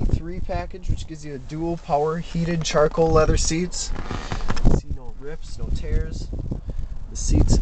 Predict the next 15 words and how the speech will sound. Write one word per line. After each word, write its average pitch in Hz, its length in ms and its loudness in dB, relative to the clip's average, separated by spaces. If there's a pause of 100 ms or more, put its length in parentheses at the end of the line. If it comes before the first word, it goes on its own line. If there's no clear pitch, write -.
anywhere. 147 460 4 (2000)
See - 160 -6
the - 200 0
carpeting's 135 480 -2
very 135 260 2
clean, - 380 6 (100)
no - 100 4
stains. 151 680 6 (2250)
This - 160 -12
truck 160 220 -2
has 127 180 -4
twenty-three 180 480 2
thousand 180 560 4
fourteen 165 400 2
miles. 170 560 4